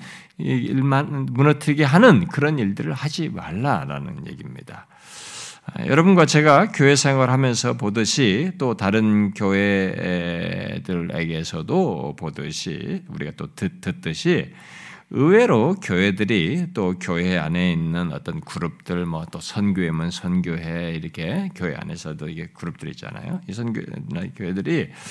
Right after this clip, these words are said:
아, 여기 음식으로 인해서 교회 공동체에 어려움을 주는 것을 말하듯이 정말 별것 아닌 것 같-,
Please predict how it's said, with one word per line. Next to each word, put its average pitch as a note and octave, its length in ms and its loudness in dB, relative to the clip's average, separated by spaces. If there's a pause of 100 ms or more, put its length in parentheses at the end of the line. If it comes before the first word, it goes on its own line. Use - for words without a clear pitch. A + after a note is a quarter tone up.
(600)
아, G1+ 320 -6
여기 D#3 420 4
음식으로 G3 720 4
인해서 C3 500 2
교회 A2 380 4
공동체에 E3 1080 2
어려움을 B2 640 2
주는 A#2+ 600 -2
것을 A2+ 640 0
말하듯이 G2+ 1160 -4 (420)
정말 D3+ 680 0
별것 A2+ 500 -4 (100)
아닌 D3 400 -4
것 D#3 200 -6
같-, - 220 -16